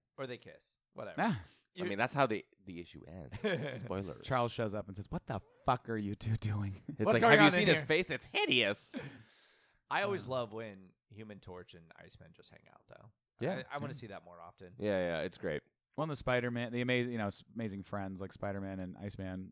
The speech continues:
Speaker 3: Yeah.
Speaker 2: obviously coming up, teaming up, is very
Speaker 3: Yeah, yeah.
Speaker 2: fun.
Speaker 1: Yeah. There's a lot of potential out
Speaker 2: I
Speaker 1: there,
Speaker 2: know.
Speaker 1: guys.
Speaker 2: Are we ready
Speaker 1: You
Speaker 2: to
Speaker 1: know?
Speaker 2: see some Next T V?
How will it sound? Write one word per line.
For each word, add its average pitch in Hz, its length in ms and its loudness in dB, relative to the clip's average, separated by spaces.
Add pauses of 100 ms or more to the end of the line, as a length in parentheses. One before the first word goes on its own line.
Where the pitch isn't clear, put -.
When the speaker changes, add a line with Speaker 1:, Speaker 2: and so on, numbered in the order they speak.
(120)
Speaker 3:
Yeah. 175 120 4
Speaker 2:
obviously 98 240 -2
coming 95 280 -6
up, - 140 -10
teaming 95 280 -8
up, 92 180 -8
is 90 80 -12
very 120 160 2
Speaker 3:
Yeah, - 60 0
yeah. 101 80 -2
Speaker 2:
fun. 95 180 -2
Speaker 1:
Yeah. 370 60 -6 (400)
There's 131 140 -10
a 185 60 -8
lot 185 200 -4
of 220 80 -10
potential 190 540 -12
out 101 80 -10
Speaker 2:
I 101 100 -6
Speaker 1:
there, 98 140 -6
Speaker 2:
know. 98 60 -4
Speaker 1:
guys. 120 400 0
Speaker 2:
Are 110 120 2
we 113 60 2
ready 123 200 2
Speaker 1:
You 135 60 -2
Speaker 2:
to - 40 4
Speaker 1:
know? 135 40 2
Speaker 2:
see 139 480 2
some 135 360 2
Next 127 440 -4
T 139 300 -6
V? 143 680 -2